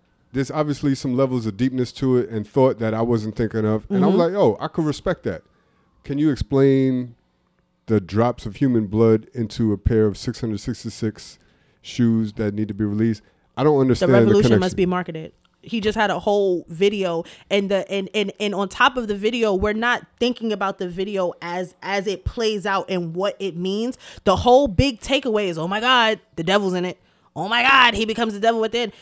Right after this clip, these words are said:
Speaker 2: The revolution will be marketed. Like, all right, since y'all care so much about the devil, so I'ma sell these sneakers, and all y'all little white kids in middle America, they gonna pay the thousands of dollars for the sneakers 'cause niggas ain't finna do it.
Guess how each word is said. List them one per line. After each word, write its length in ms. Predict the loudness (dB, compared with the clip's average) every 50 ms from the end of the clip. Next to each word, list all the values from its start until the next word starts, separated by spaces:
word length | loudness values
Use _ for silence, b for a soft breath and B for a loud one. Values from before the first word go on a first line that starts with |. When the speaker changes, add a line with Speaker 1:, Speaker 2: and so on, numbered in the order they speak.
| b b b b _
Speaker 2:
The 120 | 6 6
revolution 580 | 8 6 6 6 4 4 2 2 2 0 0 0
will 140 | 0 0 0
be 120 | 0 2
marketed. 440 | 2 2 0 0 0 0 0 2 2
Like, 160 | 0 0 2
all 160 | 4 4 4
right, 160 | 4 2 0
since 220 | -2 -4 -6 -6 -4
y'all 160 | -2 -4 -2
care 220 | -2 -2 -2 -2
so 160 | -2 -4 -4 -4
much 180 | -6 -6 -6
about 240 | -4 -4 -4 -4 -2
the 100 | -4 -8
devil, 560 | -4 -4 -2 0 0 0 0 -2 -4 -4 -6 B B B
so 100 | 0 4
I'ma 220 | 4 4 4 2
sell 320 | 0 -2 0 0 0 2 2
these 180 | 2 2 0
sneakers, 500 | 0 -2 -2 -2 -2 0 0 -2 -2 -2 B B B B
and 100 | -4 0
all 200 | 2 4 4 6
y'all 200 | 6 4 4 2
little 240 | 2 2 2 2 2
white 240 | 2 2 0 0 -2
kids 460 | -4 -4 -4 -2 -4 -4 -6 -8 -12 b b b b b
in 200 | 4 4 4 2
middle 260 | 0 -2 -2 -2 -2
America, 420 | -2 -2 0 -2 -2 -2 -2 -2 0
they 140 | 0 0 -2
gonna 180 | -2 -4 -4
pay 200 | -2 -2 -2 -2
the 80 | -4 -4
thousands 420 | -2 -2 -2 -2 -2 -4 -4 -6
of 80 | -4 -4
dollars 320 | -2 -2 0 -2 -2 -4
for 140 | -4 -4 -4
the 80 | -4 -4
sneakers 320 | -4 -6 -4 -4 -4 -4
'cause 200 | -4 -4 -6 -6
niggas 840 | -8 -12 -14 -20 _ _ -20 -18 -12 -4 -2 0 0 2 0 -2 -2
ain't 180 | -2 -4 -4 -4
finna 240 | -6 -6 -6 -4 -4
do 180 | -4 -4 -4
it. 180 | -4 -4 -6